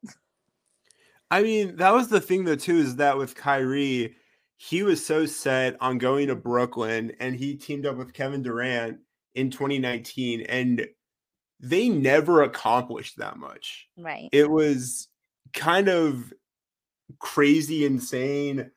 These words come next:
Speaker 2: because these are two of the best players. They could not coexist.
Speaker 1: Mm.
Speaker 2: And that's the thing about it, is that basketball is a team sport.
Speaker 1: Right.
Speaker 2: There were some times where you would put LeBron James around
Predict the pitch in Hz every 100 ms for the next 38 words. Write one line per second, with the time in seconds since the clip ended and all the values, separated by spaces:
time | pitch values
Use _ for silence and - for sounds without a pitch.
0 | _ _ _ - 139 147 135 120 131 151
1 | 156 - 156 139 120 131 131 - 113 143
2 | 156 - 151 - 240 220 - - 156 151
3 | 117 104 123 123 - - - _ _ _
4 | _ 175 165 160 - _ _ _ - 151
5 | 147 147 143 143 135 139 147 185 - 175
6 | 147 156 127 135 143 123 117 127 117 123
7 | 127 143 156 143 123 - - 135 123 -
8 | 127 127 117 - - _ _ - 156 143
9 | 151 143 143 139 135 143 139 135 139 135
10 | 131 127 143 131 123 117 120 127 120 117
11 | 127 120 120 117 120 117 110